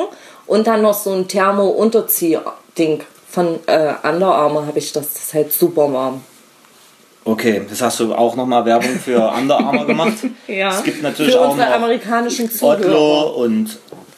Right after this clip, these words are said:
Speaker 2: Nike und Adidas, ne? Also
Speaker 1: Mhm.
Speaker 2: wir machen ja keine Werbung hier für gar nichts.
Speaker 1: Richtig. Und was ich dann auch noch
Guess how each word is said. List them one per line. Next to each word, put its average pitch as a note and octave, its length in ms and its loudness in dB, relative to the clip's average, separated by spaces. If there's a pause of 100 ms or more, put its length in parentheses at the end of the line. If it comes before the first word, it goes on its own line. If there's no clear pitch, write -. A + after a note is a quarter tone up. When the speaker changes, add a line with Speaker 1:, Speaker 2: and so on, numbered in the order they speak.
(140)
Speaker 2:
Nike C#3+ 880 2
und A2 280 -4
Adidas, B2 720 2
ne? A#2+ 180 2
Also A2 360 0 (680)
Speaker 1:
Mhm. G#3 400 0
Speaker 2:
wir B3 100 4
machen A#2+ 220 2
ja G#2+ 80 2
keine A2+ 280 0
Werbung A2 340 2
hier A2 100 -2
für G#2 140 -8
gar F#2+ 280 -2
nichts. - 260 -2
Speaker 1:
Richtig. D3+ 300 -4 (1040)
Und F#3+ 180 -4
was A3 220 0
ich A3+ 140 -2
dann G3 260 -2
auch A#3 320 2
noch G3+ 180 -2